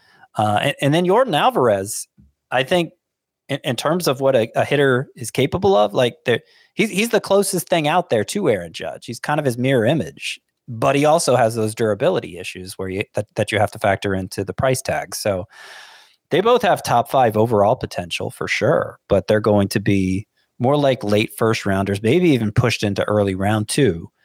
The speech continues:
on draft day because of those health concerns, um, which, which speaks to how deep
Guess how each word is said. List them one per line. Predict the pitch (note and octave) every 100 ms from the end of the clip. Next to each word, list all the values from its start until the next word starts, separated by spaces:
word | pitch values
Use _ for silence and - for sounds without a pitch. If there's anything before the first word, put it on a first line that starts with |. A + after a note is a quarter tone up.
| _ _ _
on | B2 G#2+
draft | G2+ A2 A2 -
day | F2+
because | F2+ F#2 - F#2+
of | F#2
those | F#2+ F2+ F2 - - _ _
health | - A#2+ B2 -
concerns, | F2 - F2 - E2 - - - -
um, | F2 F2 -
which, | B2+ C3+ - -
which | C#3 -
speaks | - C4 -
to | F3+
how | D3+ C#3+
deep | B2+ E3 G3+